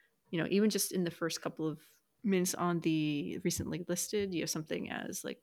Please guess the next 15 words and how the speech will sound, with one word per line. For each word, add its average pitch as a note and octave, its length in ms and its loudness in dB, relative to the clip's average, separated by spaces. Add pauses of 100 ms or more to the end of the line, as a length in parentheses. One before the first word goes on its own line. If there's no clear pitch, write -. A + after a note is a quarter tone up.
busy E3+ 540 4
and D#3 340 -6 (280)
colorful F3 480 0
as E3 160 -4 (100)
number D#3 220 -4
three D#3 280 -4
oh - 100 -4
one, F#3+ 440 0 (400)
which E3 220 -2
is D#3 120 -2
just - 540 0 (260)
cascading E3+ 840 4
watercolor D#3 680 0
of E3+ 160 -4 (500)
everything. E3 640 0